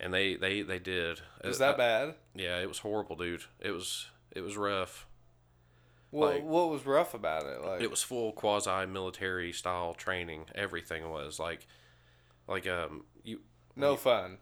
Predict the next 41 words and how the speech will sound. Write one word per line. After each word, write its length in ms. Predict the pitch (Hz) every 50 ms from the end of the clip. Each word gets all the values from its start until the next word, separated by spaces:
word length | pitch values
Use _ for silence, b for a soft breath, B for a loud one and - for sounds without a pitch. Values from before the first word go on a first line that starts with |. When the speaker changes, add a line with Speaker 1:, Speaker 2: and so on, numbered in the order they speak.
| - _ _
Speaker 1:
No, 340 | 110 110 107 101 85 87 - - -
no, 220 | 113 113 101 90 -
zero. 520 | - 113 117 113 113 104 95 87 85 - - - _ -
No 160 | - 107 113 113
talking. 540 | - - 117 120 117 - 98 87 85 - - - - _ _ _ _ _ - -
No, 180 | 104 104 104 104
Speaker 2:
E-, 60 | - - - - - 131
Speaker 1:
you 160 | 143 - 165
Speaker 2:
even, 240 | 160 180 185 185 180
like, 160 | 165 160 156
once 180 | 165 165 160 156
you 60 | 151
got 140 | 156 156 156
back 180 | 151 151 151
to 80 | - 143
your 80 | 131 127
bunks 400 | 131 131 131 120 110 107 101 95
Speaker 1:
No, 60 | 151
Speaker 2:
and 100 | 151 -
shit 300 | - 156 151 151 151 147
Speaker 1:
there 100 | 113 107
was 80 | 101
Speaker 2:
and 80 | 87 104
Speaker 1:
no 80 | 104 104
talking. 460 | - - 104 104 101 92 92 82 87
You 80 | 90
wasn't 220 | 95 98 92 98 95
allowed 120 | 95 95
to 60 | -
talk 240 | - 101 101 98 92
to 80 | - 90
anybody 360 | 90 90 87 90 85 82 78
else. 320 | 78 73 62 - - - - - b b b b b b b b b b b b b b b b _
Like, 160 | 98 95 92
it 140 | 101 101 85
was 180 | 92 95 87 -
like 240 | 98 95 92 - 98
when 120 | 95 92
you, 200 | 95 95 95 87
when 220 | 71 95 92 92 92
you, 220 | 95 98 101 95